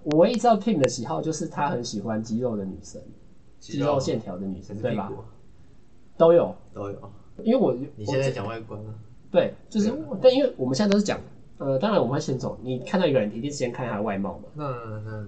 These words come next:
Speaker 1: 因为我对，会对 Tim 有印象，就是我们不是去那个高二吗？去那个宿营，诶，是那什么？
Speaker 2: 宿营哦，还是
Speaker 1: 就是大陆营吗？
Speaker 2: 去
Speaker 1: 就是住个小木屋啊。
Speaker 2: 哦，大陆营。
Speaker 1: 然后我们不是看那个
Speaker 2: 不是啊，那个不叫大陆营，那个叫童军，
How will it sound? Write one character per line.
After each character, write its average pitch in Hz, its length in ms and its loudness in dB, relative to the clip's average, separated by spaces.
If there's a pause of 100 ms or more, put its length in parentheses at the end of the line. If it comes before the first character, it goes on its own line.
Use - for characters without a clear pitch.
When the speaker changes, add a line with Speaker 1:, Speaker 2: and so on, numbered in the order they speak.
Speaker 1:
因 208 80 4
为 - 20 4
我 170 200 4 (280)
对， 220 100 -4
会 254 160 -2
对 190 160 2
Tim 165 180 2
有 113 120 -2
印 123 80 -2
象， 147 100 -2
就 151 60 -6
是 165 200 0 (140)
我 117 80 -6
们 107 160 -2
不 107 80 -4
是 131 80 -6
去 135 200 -4
那 131 140 0
个 107 180 -6
高 110 340 -2 (120)
二 113 200 -4
吗？ 87 240 -10 (100)
去 127 220 -8
那 123 140 -6
个 107 220 -6 (600)
宿 135 260 -6
营， 92 140 -6 (100)
诶， 127 80 -6
是 156 100 -8
那 147 120 -8
什 110 100 -8
么？ 85 240 -10
Speaker 2:
宿 127 260 -10
营 98 200 -6
哦， 95 180 -10
还 107 100 -10
是 107 120 -10
Speaker 1:
就 143 60 -2
是 139 60 -2
大 135 140 0
陆 135 140 2
营 95 120 -2
吗？ 98 220 -6 (180)
Speaker 2:
去 - 40 -20
Speaker 1:
就 160 80 0
是 165 80 -2
住 190 160 0
个 147 100 -2
小 123 180 -2
木 139 220 2
屋 - 40 6
啊。 127 220 0 (280)
Speaker 2:
哦， 107 260 -6 (240)
大 113 80 -14
陆 110 60 -10
营。 127 40 -6
Speaker 1:
然 135 120 0
后 170 100 2
我 143 100 0
们 113 160 0
不 123 140 -4
是 147 180 -2
看 151 200 0
那 151 120 0
个 - 20 -2
Speaker 2:
不 131 60 2
是 - 20 4
啊， 127 40 6
那 123 40 2
个 - 20 -
不 135 80 -2
叫 135 60 -2 (100)
大 123 60 -4
陆 120 100 -4
营， - 160 -8
那 123 60 -14 (100)
个 120 40 -16
叫 120 360 -8 (840)
童 123 240 -12
军， 131 440 -6